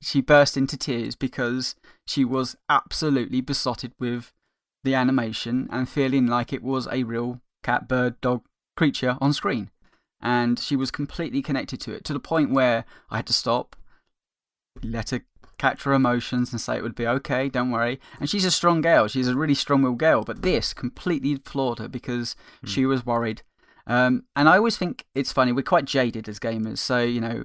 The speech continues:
Speaker 1: I, I always think back to something like Uncharted two. Remember where, you know, Drake would be swinging off a, a, a pole that was snapping. The first time you saw that, it was like, "Oh my God, this is so exciting."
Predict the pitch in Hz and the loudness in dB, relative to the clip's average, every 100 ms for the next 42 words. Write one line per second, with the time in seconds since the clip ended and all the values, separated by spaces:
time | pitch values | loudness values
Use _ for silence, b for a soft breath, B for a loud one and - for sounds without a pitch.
0 | - _ - 123 - 127 131 120 - _ | -10 _ -6 -6 0 2 2 -2 -8 _
1 | _ 117 113 - - 117 113 - 117 113 | _ -8 -4 -6 -6 -10 -10 -8 -6 -4
2 | - 113 - 120 - 113 _ - _ _ | -4 -6 -4 -6 -6 -12 _ -20 _ _
3 | - 120 117 123 127 123 120 - B B | -4 -2 -2 2 2 2 -2 -4 B B
4 | 123 117 104 - 127 120 123 101 123 - | -6 -6 -8 -2 0 2 -2 0 0 2
5 | - 135 120 123 113 - 117 113 110 - | 0 2 4 4 2 0 2 4 4 2
6 | 123 - - - 135 113 - - 113 131 | -2 -2 -4 2 4 2 -2 0 4 4
7 | - 113 113 107 143 135 - 120 113 120 | 2 -2 -2 0 2 2 4 0 0 -2
8 | 117 101 131 - 196 180 139 127 170 160 | 0 0 -4 0 2 4 2 2 0 0
9 | 147 - 131 139 131 - 139 127 - - | 0 -2 -2 0 0 0 0 0 -2 -12